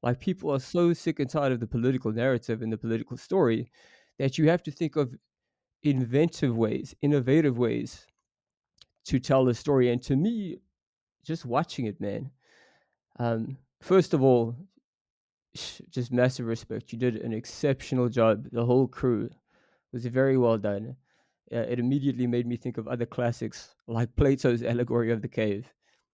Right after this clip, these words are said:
because it's such a brilliant allegory of the world in which we live today. And with that said, I wanted to ask you specifically, like, I have my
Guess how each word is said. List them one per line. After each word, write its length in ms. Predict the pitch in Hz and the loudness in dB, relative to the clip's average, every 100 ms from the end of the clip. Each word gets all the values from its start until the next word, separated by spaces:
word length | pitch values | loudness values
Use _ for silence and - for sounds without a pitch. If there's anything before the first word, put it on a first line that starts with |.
| _ _ _ _ _ _ _ | _ _ _ _ _ _ _
because 220 | 131 131 | -4 0
it's 120 | 135 | 0
such 220 | 156 151 135 | 2 2 0
a 40 | |
brilliant 480 | 123 135 123 113 - 139 | 2 2 2 0 -8 -4
allegory 520 | 135 123 127 117 110 | -2 0 0 0 -2
of 180 | 107 110 | -4 -4
the 80 | |
world 240 | 107 117 110 | -2 -2 -2
in 60 | 110 | -4
which 160 | 107 | -4
we 80 | 113 | -2
live 180 | 110 - | -2 -2
today. 400 | 113 120 101 123 _ _ _ _ _ _ _ _ _ _ - | 2 2 2 -6 _ _ _ _ _ _ _ _ _ _ 0
And 220 | 131 127 | 2 4
with 180 | 165 - | 2 0
that 160 | 175 | -6
said, 160 | - 185 | -4 0
I 40 | |
wanted 200 | 170 208 208 | 2 2 -2
to 200 | 131 196 | 0 -2
ask 200 | 190 - | -2 -4
you 140 | 170 | -4
specifically, 920 | - - 131 170 156 160 - 113 120 - _ _ - | -4 -6 -2 -2 -2 -4 -2 -2 -4 -10 _ _ -6
like, 160 | 123 131 | -2 2
I 60 | |
have 240 | 131 170 156 | 2 2 0
my 200 | 139 | 0